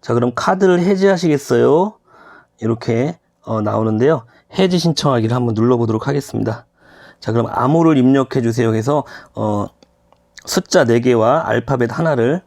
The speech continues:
누르게 돼 있습니다. 제가 한번 눌러보도록 하겠습니다. 숫자 네 개 누르고 이제 알파벳 하나 누르면 됩니다. 네,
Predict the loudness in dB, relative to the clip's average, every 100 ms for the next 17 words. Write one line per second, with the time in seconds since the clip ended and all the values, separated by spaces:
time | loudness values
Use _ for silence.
0 | _ -4 -2 0 0 -4 -4 -4 -4 -8
1 | -8 -4 -2 0 0 2 2 0 0 -2
2 | -2 -4 -4 -4 _ _ _ -18 -6 0
3 | 2 2 0 0 0 0 0 0 -2 -2
4 | -2 -2 -2 -2 0 -2 -2 -2 -4 -8
5 | -8 -4 -2 0 -2 -2 -4 -6 _ _
6 | _ _ _ -20 -20 -20 -20 _ -8 -6
7 | -6